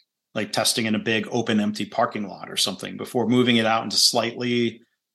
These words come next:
less controlled environments. It might be a reasonable progression that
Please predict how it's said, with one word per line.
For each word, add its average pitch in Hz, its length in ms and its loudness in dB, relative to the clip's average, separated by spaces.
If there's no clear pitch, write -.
less 127 220 4
controlled 110 500 -2
environments. 95 760 -6
It 110 120 -4
might 110 200 0
be 123 100 6
a 117 60 4
reasonable 156 500 6
progression 104 600 -2
that 104 260 -2